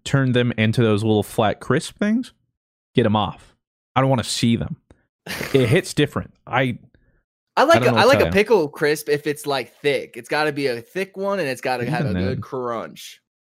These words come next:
Speaker 1: 'Cause, like, i-, if it's a pickle spear, it's usually a little more fresh and it's crunchy.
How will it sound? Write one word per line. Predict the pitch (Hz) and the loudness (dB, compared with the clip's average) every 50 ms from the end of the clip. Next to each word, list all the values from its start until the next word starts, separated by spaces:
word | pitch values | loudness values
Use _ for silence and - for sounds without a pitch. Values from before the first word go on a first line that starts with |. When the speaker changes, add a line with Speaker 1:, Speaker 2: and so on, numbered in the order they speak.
| _ _ _ _ _ _ _ _ - | _ _ _ _ _ _ _ _ -2
Speaker 1:
'Cause, | - 151 139 | 0 0 2
like, | 156 151 - - | 0 -2 -2 -4
i-, | - 113 - - | -6 -6 -4 -2
if | - 147 - | -2 -2 -2
it's | 135 - | -2 -2
a | 135 | -2
pickle | - - - 190 185 202 185 | -2 0 -2 0 0 -2 -4
spear, | - - 135 123 113 | -2 0 0 2 2
it's | 117 - | 2 0
usually | 135 131 131 131 | 0 2 2 2
a | 127 | 2
little | 123 123 123 | 2 2 0
more | 117 113 | 0 -2
fresh | - - - - 92 87 92 - - - | -4 -6 -2 -2 0 0 0 -4 -6 -10
and | - 98 | -8 -8
it's | - - | -8 -8
crunchy. | - - - 104 98 90 - - - - | -6 -2 -2 0 -2 -2 -6 -10 -14 -16